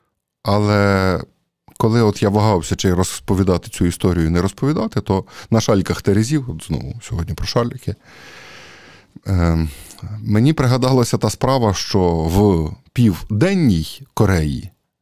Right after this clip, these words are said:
за наявність в себе Святого Письма, ну, не тільки ось такого великоформатного, звичайного, але навіть кишенькового видання маленького, відправляють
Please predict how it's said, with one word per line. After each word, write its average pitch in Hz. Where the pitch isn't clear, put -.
за 95
наявність 113
в -
себе 90
Святого 87
Письма, 180
ну, 98
не 90
тільки 160
ось 87
такого 85
великоформатного, 98
звичайного, 80
але 95
навіть 110
кишенькового 98
видання 110
маленького, 82
відправляють 120